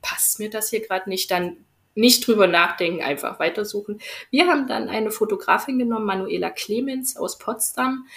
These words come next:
die schon, die wir selber auf einer anderen Hochzeit erlebt haben. Vor vier Jahren bei einer Freundin hat sie Fotos gemacht. Wir wussten also einmal, wie sie auftritt,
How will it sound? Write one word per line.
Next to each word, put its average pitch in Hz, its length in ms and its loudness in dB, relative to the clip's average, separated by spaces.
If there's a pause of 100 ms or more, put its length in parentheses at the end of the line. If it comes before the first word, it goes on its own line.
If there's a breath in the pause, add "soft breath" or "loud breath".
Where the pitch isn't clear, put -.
(460 loud breath)
die 262 320 2
schon, 240 840 2 (680 loud breath)
die 226 100 2
wir 233 120 10
selber 226 500 6
auf 202 120 0
einer 202 220 2
anderen 233 380 0
Hochzeit 240 420 0
erlebt 185 400 -2
haben. 156 220 -2
Vor - 160 -2
vier 196 260 4
Jahren 220 400 0
bei 247 60 0
einer 220 180 0
Freundin 247 460 0
hat 240 120 -4
sie 220 120 -4
Fotos 247 380 -4
gemacht. 220 360 -2
Wir 185 140 4
wussten 220 260 4
also 196 320 2
einmal, 220 440 4
wie 208 80 2
sie - 200 0
auftritt, - 640 0